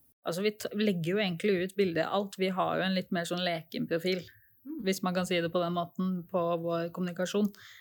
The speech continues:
Speaker 1: Eh, så vi har jo fra Sommerleir hvor folk, eh, hvor vi har ridderturneringen vår, hvor folk har liksom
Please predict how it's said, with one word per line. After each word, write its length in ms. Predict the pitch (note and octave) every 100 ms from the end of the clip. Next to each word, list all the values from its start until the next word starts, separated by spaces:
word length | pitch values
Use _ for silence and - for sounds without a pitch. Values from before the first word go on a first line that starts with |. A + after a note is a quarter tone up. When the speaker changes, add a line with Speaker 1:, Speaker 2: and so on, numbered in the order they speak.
| - _ F#3
Speaker 1:
Eh, 380 | F3+ F3 F3 F3
så 160 | - F3+
vi 800 | F#3+ A#3+ C4 C4+ C4+ C4+ C4+ C4 B3+ _ _ - - -
har 80 | G#3
jo 60 | G3
fra 140 | F#3+ A3
Sommerleir 480 | A#3+ G3 F3 F3+ G#3
hvor 160 | G#3 G3+
folk, 480 | G3+ G3 - - G3+
eh, 380 | G3 G3 F#3+ F#3+ -
hvor 80 | G3+
vi 140 | G3 G3+
har 100 | F#3
ridderturneringen 720 | F3 E3+ E3+ F#3 E3+ F3 F3+
vår, 300 | F#3+ A3 A3
hvor 220 | G3 F#3+
folk 600 | F#3+ F#3 F3+ - _ - - - _ _ -
har 240 | F#3+ F#3+ A3 A#3 - _
liksom 380 | A3+ G#3 G3 F#3+